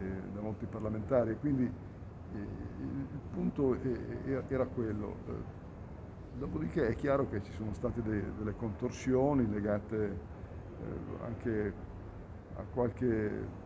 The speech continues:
a qualche leader che f-, forse ha, ha pensato che fosse un,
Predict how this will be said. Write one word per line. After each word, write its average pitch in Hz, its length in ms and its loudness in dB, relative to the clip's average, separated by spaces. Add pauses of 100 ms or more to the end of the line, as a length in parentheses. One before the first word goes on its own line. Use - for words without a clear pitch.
(580)
a - 100 -10
qualche 127 280 4
leader 135 380 8
che 127 140 2
f-, - 140 -6 (100)
forse 113 720 0 (360)
ha, - 60 -4
ha 107 100 -2
pensato 113 520 2
che 101 100 0
fosse 107 460 -2 (680)
un, 123 100 -2